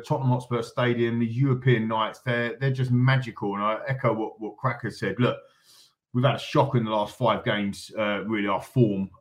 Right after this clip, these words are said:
uh, in, in, in the league has been poor. We've lost three, three out of the last five. Um, but we're in the, we're in the draw for the Champions League round of sixteen, and we haven't been able to say that for a couple of years. So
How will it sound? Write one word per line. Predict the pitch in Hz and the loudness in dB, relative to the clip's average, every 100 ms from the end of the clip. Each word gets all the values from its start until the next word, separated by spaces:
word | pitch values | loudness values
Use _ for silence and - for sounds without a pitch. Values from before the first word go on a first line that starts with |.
| 107 | -4
uh, | 101 95 | -4 -2
in, | 104 101 | -4 -4
in, | 104 104 | -6 -4
in | 107 | -4
the | 98 | -2
league | 107 113 95 | 0 0 0
has | 92 | -6
been | 101 95 90 | -4 -4 -4
poor. | - 117 101 | 0 0 0
We've | 95 | -4
lost | 104 - | -8 -8
three, | - 107 95 - - | -2 0 0 -6 -6
three | 110 | -2
out | 101 | -2
of | 95 | -2
the | 98 | -4
last | 95 - | -4 -4
five. | 113 104 90 - _ _ _ _ - | 0 2 0 -6 _ _ _ _ -2
Um, | 104 107 107 107 - _ _ _ _ - | 0 2 0 -2 -8 _ _ _ _ 6
but | 127 - 117 | 6 6 4
we're | 131 | 6
in | 139 | 8
the, | 131 120 - | 6 6 4
we're | 120 135 | 6 8
in | 127 | 8
the | |
draw | 101 110 131 120 101 92 - - _ _ | 6 6 8 8 6 -4 -10 -18 _ _
for | - 135 | 0 4
the | 117 | 4
Champions | - 139 123 101 104 | 2 0 0 0 -2
League | 117 113 98 | 2 2 0
round | 104 113 104 | 0 0 0
of | 101 | -4
sixteen, | - 123 - 127 117 98 | -8 -8 0 2 2 2
and | 98 101 | 0 -2
we | 127 120 | 0 0
haven't | 113 | 0
been | 117 113 | 0 -2
able | 107 | -2
to | - | -6
say | - 117 | -2 0
that | 107 - | 0 -4
for | 95 | -10
a | |
couple | - 95 - | -8 -8 -6
of | 90 | -4
years. | 90 85 85 | -4 -6 -4
So | 113 107 | -2 -2